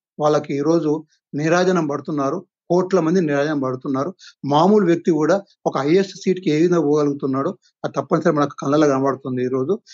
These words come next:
కాబట్టి ప్రతి వ్యక్తి ఆ విధంగా విలువలు పాటిస్తూ ఒక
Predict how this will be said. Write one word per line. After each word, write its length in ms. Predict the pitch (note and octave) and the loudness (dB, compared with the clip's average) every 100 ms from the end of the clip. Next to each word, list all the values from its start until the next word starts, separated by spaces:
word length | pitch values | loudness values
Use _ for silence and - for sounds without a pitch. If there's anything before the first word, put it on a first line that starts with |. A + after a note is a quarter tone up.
| - - | -12 0
కాబట్టి 280 | D3+ D#3 | 0 0
ప్రతి 280 | - - F3+ | -4 -2 2
వ్యక్తి 340 | D3 D3 G3+ D#3 D#3 - _ C#3+ | 2 2 2 2 0 -8 _ 0
ఆ 80 | D3+ | 2
విధంగా 240 | D#3 C#3+ | 2 2
విలువలు 300 | C#3 F3 A3 G#3+ | 2 4 4 2
పాటిస్తూ 480 | F#3+ F#3 F#3 - D4 - _ | 2 0 -4 -4 -8 -8 _
ఒక 120 | E3+ | -6